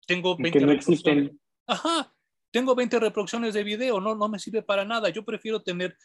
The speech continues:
Speaker 1: mis suscriptores que tengo ahorita sabiendo que sí realmente me están oyendo, me están viendo, están oyendo, están viendo a Hum, que este tipo de, de, de datos mentirosos, ¿no?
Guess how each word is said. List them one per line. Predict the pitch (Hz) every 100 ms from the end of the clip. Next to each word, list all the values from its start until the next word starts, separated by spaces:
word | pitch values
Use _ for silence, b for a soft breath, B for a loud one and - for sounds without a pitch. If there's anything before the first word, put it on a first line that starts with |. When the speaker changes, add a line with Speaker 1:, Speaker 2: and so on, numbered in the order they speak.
| b -
Speaker 1:
mis | 160
suscriptores | 160 - 170 220 233
que | 208
tengo | 190 196 185
ahorita | 180 175 190 202
sabiendo | - 143 170 202 202
que | -
sí | - 180
realmente | 175 165 170 170
me | 143
están | - 165 180
oyendo, | 156 151 143
me |
están | 127 165 160
viendo, | 147 127 131 b b -
están | - 160
oyendo, | 165 156 151
están | 131 147
viendo | 151 147
a | 139 160
Hum, | 139 - B B _ _ -
que | 175
este | 165 180
tipo | 185 180 156
de, | 175
de, | 147 139
de | 135 131
datos | 135 156 135
mentirosos, | 147 139 151 147 202 - 127 113
¿no? | 156 262